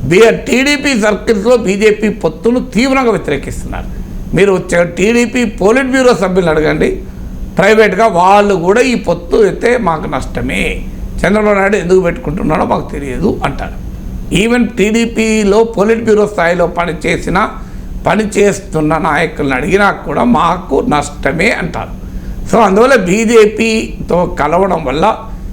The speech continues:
హెవీ ప్రైస్ ప్లే చేయాల్సి వ-, రావచ్చు. మూడోది. నాలుగోది ఏంటంటే, వై-, ముద్రగడ, హరిరామ జోగయ్య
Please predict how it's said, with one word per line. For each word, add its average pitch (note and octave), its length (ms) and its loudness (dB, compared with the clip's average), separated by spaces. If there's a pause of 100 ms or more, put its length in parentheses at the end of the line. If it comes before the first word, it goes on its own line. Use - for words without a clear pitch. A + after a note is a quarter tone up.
(120)
హెవీ B3 500 2
ప్రైస్ F#3 680 -2
ప్లే E3+ 200 2
చేయాల్సి E3 500 -2
వ-, C#3 80 -6
రావచ్చు. C3+ 600 -2 (100)
మూడోది. C#3 380 2 (540)
నాలుగోది A3 680 4
ఏంటంటే, F3+ 720 0 (580)
వై-, F3 320 2
ముద్రగడ, F#3 600 2
హరిరామ F3+ 720 0
జోగయ్య D#3+ 680 2